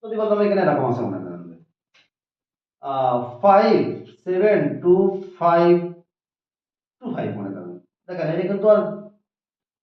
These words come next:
সাত পাঁচ বারো আর, আহ, দুই চোদ্দ আর পাঁচ কত হয়? উনিশ। উনিশ কিন্তু নয় দ্বারা বিভাজ্য না, অতএব এটা কিন্তু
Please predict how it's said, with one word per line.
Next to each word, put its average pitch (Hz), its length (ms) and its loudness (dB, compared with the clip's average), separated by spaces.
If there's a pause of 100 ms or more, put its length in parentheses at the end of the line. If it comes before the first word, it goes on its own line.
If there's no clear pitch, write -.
সাত 190 240 -8
পাঁচ 202 160 2 (120)
বারো 175 240 6
আর, 185 260 4 (1120)
আহ, 131 200 -6
দুই 151 180 -4
চোদ্দ 180 260 0
আর 226 280 4
পাঁচ 156 200 4 (120)
কত - 20 -8
হয়? 139 260 -4
উনিশ। - 520 -4
উনিশ 180 300 -8
কিন্তু 180 480 -6 (160)
নয় 147 260 -6
দ্বারা 143 180 -4
বিভাজ্য 135 340 -4
না, 104 120 -6
অতএব 151 320 -6
এটা 170 280 2
কিন্তু 185 420 -6